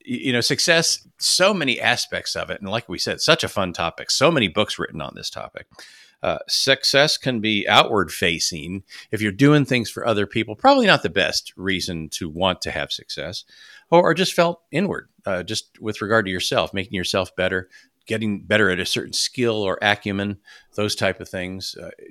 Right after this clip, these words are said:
as it's faced inward and reflected inward, that's, that's just not a bad thing.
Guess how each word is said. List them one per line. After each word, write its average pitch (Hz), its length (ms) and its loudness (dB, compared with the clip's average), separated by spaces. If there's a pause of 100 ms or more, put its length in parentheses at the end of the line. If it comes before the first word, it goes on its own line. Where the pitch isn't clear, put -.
as 98 240 -6
it's 98 140 -8
faced 120 280 0
inward 104 520 0
and 87 420 -6
reflected 95 540 -4
inward, 95 500 -6
that's, - 300 -10
that's - 340 -8
just - 320 -12
not 110 140 0
a - 20 0
bad 104 220 2
thing. 110 280 -4